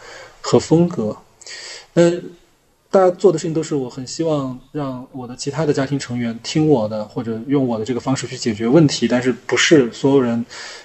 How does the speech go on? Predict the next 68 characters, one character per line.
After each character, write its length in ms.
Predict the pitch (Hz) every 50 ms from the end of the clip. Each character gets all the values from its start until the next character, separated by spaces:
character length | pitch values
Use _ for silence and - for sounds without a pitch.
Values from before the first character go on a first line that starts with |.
| _ _
都 160 | - 151 147
各 200 | 143 - - 170
自 140 | 156 - 156
有 100 | 143 120
各 140 | 107 151 151
自 140 | 135 139 123
的 80 | 131
想 240 | - - 120 113 131
法， 160 | - 127 113
所 180 | 110 - 143 131
以 140 | 123 120 110
家 160 | - 139 131
里 100 | 123 120
边 140 | 113 117 110
就 100 | - -
会 80 | 139
有 80 | 120 110
各 100 | - -
种 160 | 113 - 107
纷 300 | 104 - - 139 131 131
争 180 | - 139 127 131
和 140 | - - 120
冲 300 | - - - 131 131 131
突。 280 | - - - 110 104 - - - - - - - -
然 100 | 135 147
后 60 | -
很 80 | 151 127
多 100 | 131 143
时 80 | -
候， 100 | 156 135
如 100 | 127 143
果 120 | 139 151 139
我 120 | 117 107
特 180 | 104 - - 165
别 140 | 123 147
想 200 | 151 - 135 113 110
要 100 | 117 127
去 340 | - - - 143 127 123 120 - - - - - _ _ -
用 260 | 165 220 226 190 156 131
我 100 | 123 113
的 100 | - 123
那 140 | 156 233 233
种 160 | - 135 117
方 160 | - 135 131
式 140 | - - 143
解 100 | - 120
决 140 | 107 120 120
问 180 | 131 160 151
题， 320 | 135 - - - 110 110 113 _
可 140 | - - 117
能 120 | 120 139
反 200 | - - 127 110
而 120 | 110 113 123
又 160 | 143 135 123
会 220 | 120 - 139 123 117
维 200 | 110 117 110 143
持 240 | 208 - - - 123
那 100 | 120 117
个 80 | 107
问 200 | 107 110 113 -
题。 340 | 202 - - - 110 110 - _ _ _ _ _ - - - - - _ _
所 140 | - 214 196
以 20 |
家 160 | - 233 233
庭 160 | 233 - 220
里 120 | 196 151 120
边 260 | - 143 143 143 147
的 340 | 139 139 131 123 120 120